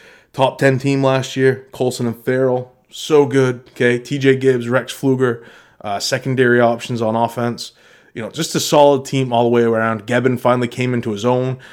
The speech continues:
after playing for the Lithuanian national team in the offseason where he showed out a little bit.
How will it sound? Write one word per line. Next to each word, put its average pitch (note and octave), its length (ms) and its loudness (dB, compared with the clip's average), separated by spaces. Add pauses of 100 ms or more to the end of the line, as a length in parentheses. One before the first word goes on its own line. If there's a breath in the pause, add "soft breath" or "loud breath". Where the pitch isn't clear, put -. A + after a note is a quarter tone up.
(160 loud breath)
after A2+ 280 -4
playing A#2+ 420 0
for A#2 300 0
the A2+ 180 -2
Lithuanian A#2 540 0
national A#2+ 420 -2
team B2 180 -2
in A2 60 -4
the G#2+ 80 -8
offseason A2+ 600 -4
where G2+ 100 -8
he A2 80 -4
showed A#2 340 0
out A#2 160 4
a B2+ 60 0
little B2+ 180 0
bit. B2+ 340 -4